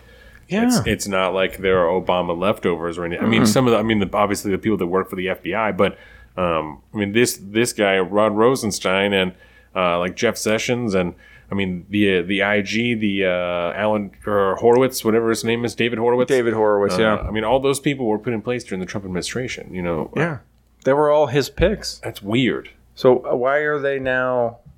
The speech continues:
Speaker 1: you know,
Speaker 2: All of a sudden they're
Speaker 1: now they're the deep state.
Speaker 2: I don't know. Yeah.
Speaker 1: I, yeah. I think it's just fucking crazy, man. It's just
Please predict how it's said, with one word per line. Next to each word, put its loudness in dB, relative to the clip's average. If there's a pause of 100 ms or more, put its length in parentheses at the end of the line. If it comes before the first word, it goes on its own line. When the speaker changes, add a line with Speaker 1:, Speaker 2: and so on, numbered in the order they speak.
Speaker 1:
you -2
know, -2 (640)
Speaker 2:
All -2
of -4
a -2
sudden 2
they're 2
Speaker 1:
now 6
they're 6
the 4
deep 4
state. 0
Speaker 2:
I -10
don't -14
know. -18 (220)
Yeah. 0
Speaker 1:
I, 0
yeah. 0 (180)
I 2
think 4
it's 2
just -6
fucking -6
crazy, -2
man. 0
It's 2
just 0